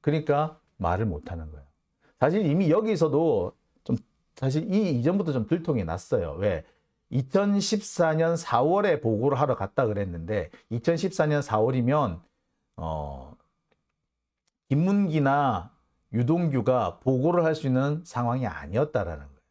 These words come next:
왜? 어, 유동규는 선거를 앞두고 당시 성남시장 재선, 어, 그 성남시장 선거, 전국 지방선거를 앞두고, 어, 성남 고시-, 도시공사에서 퇴직한 상태였고,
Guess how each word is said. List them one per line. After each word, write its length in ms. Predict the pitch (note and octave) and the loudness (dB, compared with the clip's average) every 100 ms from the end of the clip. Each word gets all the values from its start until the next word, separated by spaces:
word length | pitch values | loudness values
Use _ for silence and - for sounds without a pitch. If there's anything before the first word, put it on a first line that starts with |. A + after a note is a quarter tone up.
| _ _ | _ _
왜? 360 | A#2 C#3 F#3 - _ _ _ _ _ _ | -2 0 0 -6 _ _ _ _ _ _
어, 500 | F#2+ F#2+ F2+ E2+ D#2 - C#3+ | -8 -6 -6 -8 -10 -8 -2
유동규는 800 | D3+ G#3 G3 E3+ F3 F3+ B2+ | 2 2 2 2 2 2 0
선거를 560 | G#2 E3+ F3+ F#3 G3+ G3 | 0 0 2 2 2 2
앞두고 600 | C3 - D3 D3+ D#3 G2+ | 0 -2 0 2 2 2
당시 280 | B2+ D3 D3 | 0 -2 -2
성남시장 680 | D3 D#3+ E3 D#3 C3+ C3 | 0 0 0 -2 -2 0
재선, 480 | B2 G2 B2+ C#3+ D3 A#2 | 0 0 2 0 0 0
어, 200 | A2 G#2 - _ _ _ - | 0 -2 -6 _ _ _ -12
그 260 | F2 E2+ - | -10 -6 -2
성남시장 480 | B2+ F3 D3+ D#3 | 0 2 2 0
선거, 400 | B2+ B2 B2 G#2+ | 2 0 2 0
전국 320 | - F3 E3+ - | 0 0 0 0
지방선거를 680 | E3 F#3+ F3 D#3 C#3 A#2+ | 2 2 2 2 2 2
앞두고, 720 | F2+ - A2 C3 D3 G#2+ D2 - _ _ _ - F2+ | 0 -2 -2 2 2 0 -4 -10 _ _ _ -12 -6
어, 340 | F2 D#2+ D2 C#2+ - _ _ _ _ _ _ _ - | -6 -6 -10 -14 -20 _ _ _ _ _ _ _ -4
성남 400 | E3 F3 F#3 F3+ | 0 2 2 0
고시-, 320 | D3+ D3 G#3+ - | 0 0 -4 -6
도시공사에서 840 | D3+ D#3+ E3+ E3 C#3 B2+ C3 C3+ | -2 0 2 2 2 2 2 0
퇴직한 480 | - E3+ F#3 G3 F#3 | 0 -2 2 2 0
상태였고, 840 | D#3 B2 G#2 F#2 - F2+ C3 G3+ | -2 -2 -2 -2 -2 0 0 -2